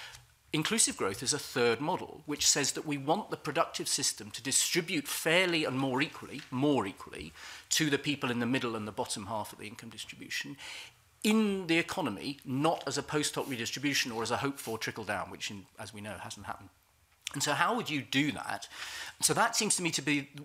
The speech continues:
why it's useful to have a distinctive term, because I think this is a different thing from both the trickle down and the redistributive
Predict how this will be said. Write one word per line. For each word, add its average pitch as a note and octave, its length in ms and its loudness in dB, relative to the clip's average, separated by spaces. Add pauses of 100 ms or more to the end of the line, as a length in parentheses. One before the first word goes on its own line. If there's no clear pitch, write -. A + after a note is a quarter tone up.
why D#3+ 240 6
it's - 200 4
useful D3 280 2
to C3 60 -2
have C3 120 2
a C3+ 80 0 (140)
distinctive B2 500 2
term, C3 320 2
because A#2 220 -8
I C#3 60 -2
think D#3+ 180 -4
this C#3+ 120 -2
is F#3 120 4
a G3 60 4
different E3 380 -2
thing A#2 180 -2
from A2 160 -4
both C#3+ 280 2
the C3 60 -6
trickle C#3 280 -4
down A2+ 220 2
and A2 100 -4
the A2+ 60 -6
redistributive G#2+ 640 -10